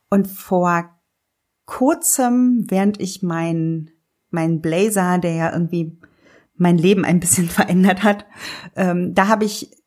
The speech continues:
das Bügelei für mich entdeckt. Ich hab von der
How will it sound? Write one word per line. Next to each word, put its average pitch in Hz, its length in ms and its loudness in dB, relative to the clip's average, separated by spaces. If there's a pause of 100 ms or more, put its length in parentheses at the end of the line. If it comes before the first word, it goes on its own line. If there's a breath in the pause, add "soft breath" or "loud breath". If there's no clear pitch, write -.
(140)
das - 360 -4
Bügelei 156 560 0
für - 160 -8
mich 127 240 -8
entdeckt. 123 800 -10
Ich - 140 -12
hab - 240 -10 (120)
von 165 440 -2
der 151 320 -2